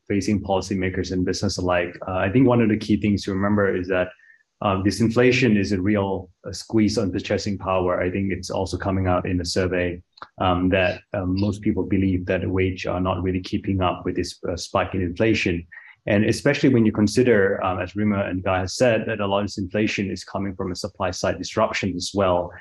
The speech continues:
And it's very concentrated around energy, around, uh, food to some extent as well. Uh, all of this, um, gonna be a very p-, large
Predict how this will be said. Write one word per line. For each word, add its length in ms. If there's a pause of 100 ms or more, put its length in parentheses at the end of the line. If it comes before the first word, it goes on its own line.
(180)
And 100
it's 120
very 180
concentrated 640
around 260
energy, 640 (160)
around, 400
uh, 140
food 320
to 60
some 180
extent 380
as 140
well. 400 (300)
Uh, 80
all 300
of 60
this, 340
um, 300 (240)
gonna 120
be 120
a 40
very 280
p-, 160 (100)
large 400